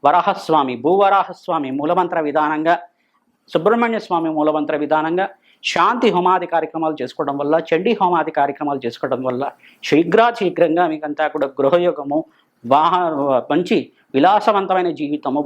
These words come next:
భూయోగం అంతా కూడా సిద్ధించడానికి ఆస్కారం ఉంటుంది. స్థిర ఆస్తి లభించడానికి, ధనయోగాలంతా కూడా అఖండమైన పుణ్యప్రాప్తి కలిగే విధంగా లక్ష్మీ కుబేర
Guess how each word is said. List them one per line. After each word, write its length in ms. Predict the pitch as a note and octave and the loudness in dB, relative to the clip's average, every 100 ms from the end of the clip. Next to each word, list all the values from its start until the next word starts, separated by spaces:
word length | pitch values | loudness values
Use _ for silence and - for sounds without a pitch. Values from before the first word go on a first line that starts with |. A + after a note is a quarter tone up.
| C3+ | 2
భూయోగం 440 | E3 G#3 F3+ E3 | 4 4 2 0
అంతా 240 | D3+ C#3+ D3 | -10 -6 -6
కూడా 160 | C#3+ | -6
సిద్ధించడానికి 680 | C#3+ C3 C3+ C3+ C3+ C3+ C3+ | -14 -8 -8 -6 -4 -4 -2
ఆస్కారం 380 | A#2+ B2+ D#3 C#3 C#3+ | -2 -2 -2 -4 -4
ఉంటుంది. 260 | C#3 E3 A3+ A3+ | -4 0 -2 0
స్థిర 200 | F3+ F#3+ G3 F#3 | 0 0 2 0
ఆస్తి 240 | G#3 F#3 | 0 -6
లభించడానికి, 520 | D#3 C#3+ C#3+ D3 C#3+ A3+ | -6 -6 -4 -4 -2 -2
ధనయోగాలంతా 840 | D3 E3 A3 A3+ G#3+ F3 D#3+ D3+ C#3+ | 0 2 2 2 2 0 -2 -4 -2
కూడా 160 | D#3 F3 - _ _ - | 0 -2 -4 _ _ -12
అఖండమైన 460 | - G#3+ A3 G#3 F3+ | -4 0 0 0 -2
పుణ్యప్రాప్తి 540 | E3+ E3+ F3 E3+ - D3+ | -4 -6 0 -2 -2 -4
కలిగే 220 | C3+ C3+ | -4 -4
విధంగా 340 | C#3 D3 D#3+ G3 - _ - C3+ | -4 -2 -2 -4 -8 _ -6 -4
లక్ష్మీ 300 | D3 - A3+ | -4 -2 -2
కుబేర 360 | A3+ F#3+ F#3 | 0 0 2